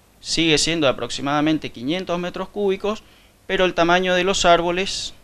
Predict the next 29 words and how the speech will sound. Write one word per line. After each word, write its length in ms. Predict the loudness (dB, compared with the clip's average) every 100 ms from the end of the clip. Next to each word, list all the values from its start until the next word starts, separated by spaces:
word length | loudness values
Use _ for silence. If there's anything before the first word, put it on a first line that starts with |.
| _ -8
es 120 | -6
bastante 440 | -6 -4 -2 -2
mayor, 360 | -2 -2 -2 -6
es 140 | -6 -8
de 100 | -6
treinta 360 | -4 -4 -2
y 60 | -2
un 100 | -4
centímetros 800 | -4 -8 -8 -10 -10 -12 -14 -14
en 120 | -14
este 220 | -14 -14 -8
caso. 260 | -8 -8 -18 _ _ _ _ _ _
Y 100 | -4
sabemos 400 | 2 4 2 -2
que 100 | -8
los 140 | -8
productos, 840 | -4 -2 0 -2 -6 -12 -12 -18 -18
eh, 400 | -18 -14 -16 -18 _ _ _ _ _ _
más 240 | -2 0
gruesos 380 | 0 -2 -2 -2
en 80 | 0
el 80 | -2
mercado 360 | -4 0 2
en 60 | 2
general 400 | -2 -2 0 0
tienen 260 | -2 -4 -4
mejores 360 | -6 -10 -10
valores, 460 | -10 -10 -12 -16 -20 -20 _ _
¿sí? 200 | -20 -20